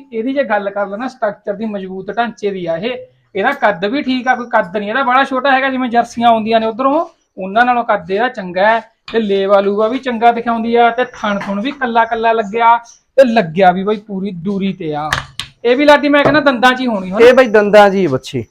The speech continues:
Speaker 1: ਹਾਂ, ਦੰਦ ਬਾਈ ਕਹਿੰਦਾ ਕਰੇ ਨਹੀਂ ਚੈੱਕ ਵੀ, ਦੋ ਦੰਦ ਚਾਰ ਦੰਦ ਇੱਥੇ
Speaker 2: ਹਾਂ,
Speaker 1: ਕਿਹੜੇ
Speaker 2: ਇੱਥੇ
Speaker 1: ਕਿਹੜੇ ਹੋ
Speaker 2: ਬੱਚੀ
Speaker 1: ਸਕਦੇ ਆ।
Speaker 2: ਨਵਾਂ ਹਾਣੀ ਆ ਜੀ।
Speaker 1: ਤੇ ਜਦੋਂ ਮੁੜੂਗੀ ਤਾਂ ਉੱਤੋਂ ਬਾਡੀ ਬੂਡੀ ਦਿਖਾ ਦੀ ਬਾਈ। ਇਹ ਬੱਚੀ ਹੈਗੀ ਆ ਪੂਰੀ ਸ਼ੌਕੀਨ ਆ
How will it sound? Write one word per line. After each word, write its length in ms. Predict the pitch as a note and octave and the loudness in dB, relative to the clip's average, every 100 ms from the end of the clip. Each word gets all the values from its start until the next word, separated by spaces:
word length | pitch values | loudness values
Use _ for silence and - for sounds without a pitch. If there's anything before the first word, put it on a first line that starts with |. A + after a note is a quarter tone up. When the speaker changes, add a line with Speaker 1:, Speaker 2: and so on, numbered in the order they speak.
| F3+ | -6
Speaker 1:
ਹਾਂ, 320 | F3 F3 E3+ | -4 -2 -4
ਦੰਦ 300 | E3+ G#3 G3+ | 0 0 0
ਬਾਈ 220 | G#3+ A3 A3 | 0 0 0
ਕਹਿੰਦਾ 180 | A#3+ | -4
ਕਰੇ 300 | B3+ A#3+ A3 | -2 0 0
ਨਹੀਂ 120 | G#3+ F3 | 0 -4
ਚੈੱਕ 240 | G3 - | -8 -8
ਵੀ, 120 | A3+ | -8
ਦੋ 280 | G3+ A#3 A3+ | 2 4 4
ਦੰਦ 240 | A3+ G#3+ A3 | 2 0 -6
ਚਾਰ 280 | A3 G#3 | -2 -2
ਦੰਦ 220 | G3+ G3+ G#3 | -2 -8 -8
ਇੱਥੇ 280 | G3+ G#3+ G#3 | -10 -8 -2
Speaker 2:
ਹਾਂ, 80 | |
Speaker 1:
ਕਿਹੜੇ 80 | F3+ | -2
Speaker 2:
ਇੱਥੇ 160 | G#3 G#3 | 0 2
Speaker 1:
ਕਿਹੜੇ 140 | F#3+ | 2
ਹੋ 60 | E3 | 2
Speaker 2:
ਬੱਚੀ 160 | D3+ F#3 | -4 -6
Speaker 1:
ਸਕਦੇ 100 | D3+ | -2
ਆ। 140 | C#3 | 0
Speaker 2:
ਨਵਾਂ 200 | C3+ C#3+ | 2 0
ਹਾਣੀ 380 | C#3 B2+ B2 A2+ | -2 -4 -4 -8
ਆ 40 | |
ਜੀ। 60 | A2+ | -2
Speaker 1:
ਤੇ 100 | A3 | 0
ਜਦੋਂ 160 | A#3 A#3+ | 0 0
ਮੁੜੂਗੀ 360 | A#3 A#3 A#3 | -4 -4 -4
ਤਾਂ 140 | C4 B3+ | -2 -2
ਉੱਤੋਂ 260 | C4 - A3+ | -4 -6 -2
ਬਾਡੀ 280 | G#3 G3 G#3+ | 0 -2 -8
ਬੂਡੀ 240 | G#3 G3+ | -12 -10
ਦਿਖਾ 240 | G3+ F3+ F3 | -10 -6 -8
ਦੀ 100 | G3 | -6
ਬਾਈ। 180 | A3 - | -8 -6
ਇਹ 140 | A#3 B3+ | 0 0
ਬੱਚੀ 360 | A#3 - A3+ | 0 -8 -10
ਹੈਗੀ 180 | A3 A3 | -10 -8
ਆ 40 | A#3+ - | -10 -8
ਪੂਰੀ 260 | D4+ D4 | -8 -6
ਸ਼ੌਕੀਨ 460 | C4+ - A#3 A3+ F#3+ | -8 -10 -8 -6 -2
ਆ 180 | F#3 | 0